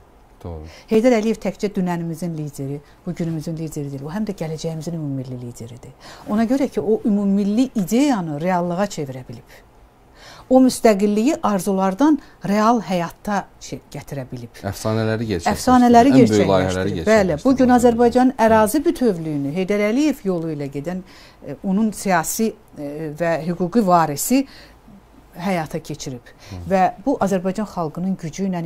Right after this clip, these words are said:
Speaker 2: iradəsi ilə, onun birliyi ilə mümkün olub. Bu gün Azərbaycanda vaxtı ilə Heydər Əliyev ideyalarına qarşı çıxan, onun hakimiyyətinə, e, müxalifətdə olan, onun şəxsiyyətinə, e, e, yönəlmiş,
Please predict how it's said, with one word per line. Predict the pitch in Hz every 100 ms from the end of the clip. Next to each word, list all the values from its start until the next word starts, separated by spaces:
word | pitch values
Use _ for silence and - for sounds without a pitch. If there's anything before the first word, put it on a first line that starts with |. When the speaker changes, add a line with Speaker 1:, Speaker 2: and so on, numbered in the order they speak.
| 151
Speaker 2:
iradəsi | 147 135 135 - 190
ilə, | 165
onun | 156 160 170 190
birliyi | 170 160 160 185
ilə | 170
mümkün | 147 143 135 147 135
olub. | 135 - - - - -
Bu |
gün | 226 233 208
Azərbaycanda | 202 190 190 190 185 208 226 165
vaxtı | 170 - 233
ilə | 202
Heydər | 180 175 180 175
Əliyev | 190 202 -
ideyalarına | 185 185 175 151 147 143 151
qarşı | 143 131 151
çıxan, | - - 135 120 131 - - - - - -
onun | 208 240 180
hakimiyyətinə, | 190 151 - 165 147 - 175 175 - -
e, | 147
müxalifətdə | 165 170 151 139 143 - 170
olan, | 165 151 147 135 - - - -
onun | 233 269
şəxsiyyətinə, | - 202 - 214 190 - 196 214 202 -
e, | 147
e, | 147 139 165 160 139 170 139 165
yönəlmiş, | 185 175 165 160 190